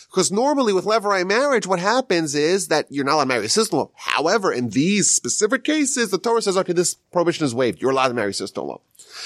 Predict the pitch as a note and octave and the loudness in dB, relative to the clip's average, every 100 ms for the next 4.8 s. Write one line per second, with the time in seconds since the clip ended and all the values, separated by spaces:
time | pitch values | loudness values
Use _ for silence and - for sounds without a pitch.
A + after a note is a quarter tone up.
0 | - F3 E3 D3+ D#3 A#2+ B2 F3+ - _ | 2 2 4 2 2 2 2 0 -4 _
1 | _ _ _ _ _ _ - D3+ D3+ E3+ | _ _ _ _ _ _ -4 -2 0 0
2 | E3+ F#3 F3 D#3 D#3+ D3 D#3+ D3 C3+ C#3 | 0 0 -2 0 0 0 0 0 2 0
3 | A2 C3 F3+ A#2+ C3+ B2+ C#3 D#3 - - | 2 2 0 0 -2 2 0 0 -4 -2
4 | D3+ D3+ E3 G3+ C4 A3+ C3 | -2 0 0 0 0 0 0